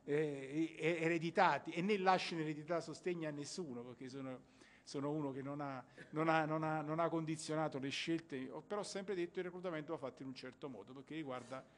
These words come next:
il futuro di quanti, tutti quanti noi". Oggi fortemente l'attività scientifica,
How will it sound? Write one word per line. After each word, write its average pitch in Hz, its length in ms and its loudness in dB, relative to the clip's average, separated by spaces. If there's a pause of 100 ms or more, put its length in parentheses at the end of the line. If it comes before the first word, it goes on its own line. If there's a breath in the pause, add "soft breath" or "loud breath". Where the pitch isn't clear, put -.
(120)
il 160 120 -2
futuro 160 280 -2
di 139 80 -2
quanti, 135 360 -2 (320)
tutti 160 240 -4
quanti 127 340 -4
noi". 110 260 -12
Oggi 165 240 0
fortemente 147 760 -4 (300 loud breath)
l'attività 139 380 -4
scientifica, 127 800 -8